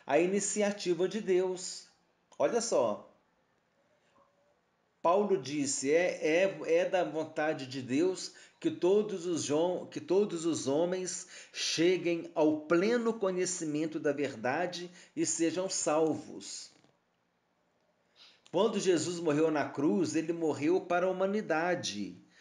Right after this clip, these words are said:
para que todos os homens fossem salvos. É, mas, é,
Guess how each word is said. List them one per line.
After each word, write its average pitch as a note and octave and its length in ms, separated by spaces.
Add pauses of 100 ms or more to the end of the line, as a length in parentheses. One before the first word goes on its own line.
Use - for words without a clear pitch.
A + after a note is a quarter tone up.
(180)
para D3 160
que - 120
todos G#3+ 560
os C#3+ 200
homens G3 440
fossem D3+ 320
salvos. G#2 880 (2500)
É, - 80
mas, D3+ 460
é, D3+ 340